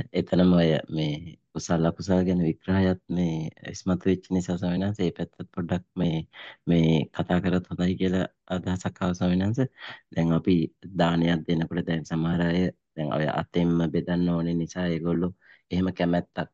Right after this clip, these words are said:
ඇතුව එතකොට අර මේ කට්ටිය "මටත් බෙදන්න ඕනේ, අනියත් බෙදන්න ඕනේ" වගේ. ඉතින් අර දානවල වලදී ගොඩක් අර කම්පිටිෂන් එකක් වගේ ඇති වෙනවා. ඊට පස්සේ හිත් අමනාපකම් ඇති වෙන ස්වාමීන් වහන්සේ මම දැකලා තියෙනවා. මට මම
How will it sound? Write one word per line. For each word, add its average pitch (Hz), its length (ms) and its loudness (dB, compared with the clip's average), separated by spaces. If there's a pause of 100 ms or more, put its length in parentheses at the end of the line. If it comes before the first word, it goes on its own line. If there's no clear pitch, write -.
ඇතුව 90 340 -4 (380)
එතකොට 85 360 -4
අර 82 160 2 (360)
මේ 78 280 0 (840)
කට්ටිය 85 480 2 (240)
"මටත් 82 420 2
බෙදන්න 78 380 2
ඕනේ, 76 240 2
අනියත් 78 320 0 (140)
බෙදන්න 80 420 -2
ඕනේ" 80 220 0
වගේ. 87 240 0
ඉතින් 82 280 -4
අර 76 100 -4 (180)
දානවල 85 400 0 (100)
වලදී 85 300 0
ගොඩක් 85 320 -2
අර 80 160 -2
කම්පිටිෂන් 90 640 -2
එකක් - 200 -2
වගේ - 280 -4 (240)
ඇති - 240 -6
වෙනවා. 76 200 -2
ඊට - 140 -8
පස්සේ 87 360 -2 (380)
හිත් 95 240 -2
අමනාපකම් 87 760 4
ඇති 78 220 0
වෙන 76 160 -2
ස්වාමීන් 76 340 -4
වහන්සේ 76 220 -2
මම 71 160 -2
දැකලා 76 260 -2
තියෙනවා. 85 280 0 (400)
මට 82 280 2 (220)
මම 82 300 4